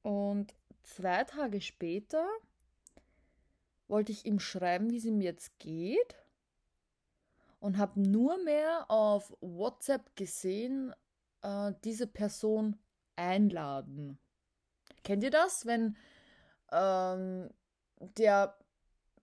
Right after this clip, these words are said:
Mensch halt kein WhatsApp hat, dann steht ja immer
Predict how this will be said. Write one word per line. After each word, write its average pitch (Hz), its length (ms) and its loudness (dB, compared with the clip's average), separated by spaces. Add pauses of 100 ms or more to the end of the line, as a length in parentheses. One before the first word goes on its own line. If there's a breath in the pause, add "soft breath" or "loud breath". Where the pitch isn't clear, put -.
(300)
Mensch 240 460 4
halt 277 240 4
kein 214 220 0
WhatsApp 196 420 0
hat, 262 280 -4
dann 214 200 -2
steht 226 260 -4
ja 220 140 6
immer 214 560 2